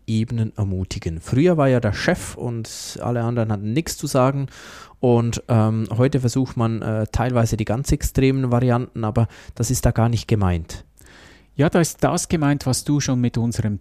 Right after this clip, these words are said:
Speaker 2: Team machst. Du gibst Verantwortung auch ab und du erwartest ja dann auch, dass sie entsprechend in ihrem Bereich entsprechende Resultate liefern.
Speaker 1: Genau, genau.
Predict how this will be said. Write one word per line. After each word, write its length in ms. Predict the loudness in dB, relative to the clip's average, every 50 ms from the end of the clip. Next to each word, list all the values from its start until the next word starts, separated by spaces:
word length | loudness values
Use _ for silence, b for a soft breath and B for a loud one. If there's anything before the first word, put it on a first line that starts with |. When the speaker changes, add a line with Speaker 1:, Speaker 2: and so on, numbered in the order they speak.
| -4 -2
Speaker 2:
Team 340 | 0 0 0 0 -2 -4 -6 -4
machst. 440 | -2 0 0 0 -2 -4 -8 -12 B B B B B B B -2
Du 200 | -2 -2 -2 -2
gibst 420 | -2 -2 -2 0 -2 -4 -6 -6 -6
Verantwortung 800 | -4 -2 0 0 0 -2 -4 -4 -2 -2 -2 -2 -4 -4 -2 -2
auch 280 | -2 -4 -4 -6 -12 -18 _ -4
ab 380 | -2 -2 -2 -4 _ -10 -10 B B B B B B B
und 200 | B 0 2 4 4
du 100 | 4 6
erwartest 600 | 4 4 2 0 -2 -2 -2 -2 -4 -4 -2 -2
ja 60 | 0
dann 220 | 0 0 -2 -2
auch, 300 | -2 -2 0 -2 -2 -4
dass 220 | -4 -4 -4 -4 -2
sie 60 | -4
entsprechend 520 | -4 -4 -2 -2 -2 -2 -2 -4 -4 -4
in 80 | -2 0
ihrem 280 | 2 2 2 2 2
Bereich 480 | 4 4 4 4 4 2 2 0 -2 -6
entsprechende 640 | -12 -12 -12 -10 -6 -4 -4 -2 -2 -2 -2 -2 0
Resultate 540 | 0 -2 -2 -2 0 0 0 0 0 -2 -4
liefern. 300 | -4 -6 -8 -12 -16 -20 _ -20 _ _ _ _ _ -2
Speaker 1:
Genau, 280 | 2 4 4 4 2 0 _ _ _ _ _ -20 -8
genau. 240 | -4 -2 -2 -2